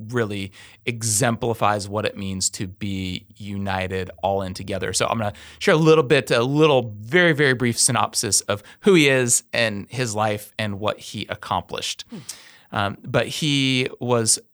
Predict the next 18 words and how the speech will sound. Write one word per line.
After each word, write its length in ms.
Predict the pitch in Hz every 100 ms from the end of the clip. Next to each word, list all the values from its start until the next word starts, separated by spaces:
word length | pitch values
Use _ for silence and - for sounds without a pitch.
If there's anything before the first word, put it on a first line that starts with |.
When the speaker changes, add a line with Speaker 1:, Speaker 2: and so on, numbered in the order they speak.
| _
Speaker 1:
uh, 140 | 101 107
a 180 | - 110
theologian, 640 | - 165 131 135 151 143
a 80 | -
pastor, 800 | - - 135 131 - 143 131 123 - - _ -
in 60 |
particular 600 | 139 - 143 139 131 123
in 280 | 120 117 110
the 220 | 104 - -
era 280 | 107 110
of 260 | 107 107 101
the 80 | 104
nineteen 300 | 107 - 101
thirties, 280 | 117 107 104
nineteen 280 | 113 - 98
forties 640 | - 110 107 101 101 - - - _ -
in 180 | 113
Germany, 440 | 95 117 123 180